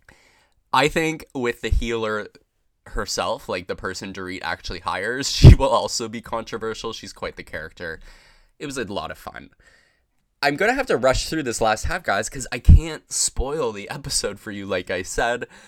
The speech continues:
We are going to get clips of Garcelle's parenting and the struggles she's having with her twin boys. You saw that in the trailer. That's gonna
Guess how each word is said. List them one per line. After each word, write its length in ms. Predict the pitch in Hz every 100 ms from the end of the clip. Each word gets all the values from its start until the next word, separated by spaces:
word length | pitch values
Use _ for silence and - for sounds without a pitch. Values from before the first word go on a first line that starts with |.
| - - -
We 200 | - 139
are 180 | - 131
going 260 | 135 147 147
to 40 |
get 280 | 135 123 -
clips 400 | - 113 107 -
of 480 | - 104 101 101 95 - - -
Garcelle's 680 | 107 98 - 107 98 95
parenting 800 | - - 90 90 92 101 95 95 -
and 320 | 90 90 90
the 60 |
struggles 440 | 92 - 95 95 92
she's 260 | - 95
having 300 | - 78 82
with 140 | 82 78
her 140 | 92
twin 320 | 82 - 87
boys. 580 | 87 135 151 156 160 - - - _ _
You 160 | 110
saw 240 | 107 123 117
that 160 | 131 123
in 100 | 120
the 60 |
trailer. 440 | 113 110 101 101 101
That's 200 | 92 -
gonna 180 | 120